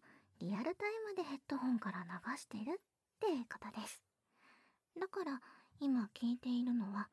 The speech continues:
自分の耳で直接集音した音情報じゃなくて、マイクで撮られたものを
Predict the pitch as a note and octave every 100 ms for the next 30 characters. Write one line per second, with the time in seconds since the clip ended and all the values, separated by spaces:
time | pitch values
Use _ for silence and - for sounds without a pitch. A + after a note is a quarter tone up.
0 | _ _ _ _ _ - F3 E3+ C#4 D#4
1 | D#4 D4+ C#4+ D#4+ G4 G4+ - - - _
2 | - - - G#3 - G3+ F3+ G#3 C4 C4+
3 | - A3 G#3 A#3 B3+ C#4+ D4 C#4+ C4+ B3+
4 | C4+ - - D#4 D#4+ - - - - _
5 | - A#3 A4+ - B4+ - _ - B3 A#3+
6 | A3+ G#3 G3 F#3 D#4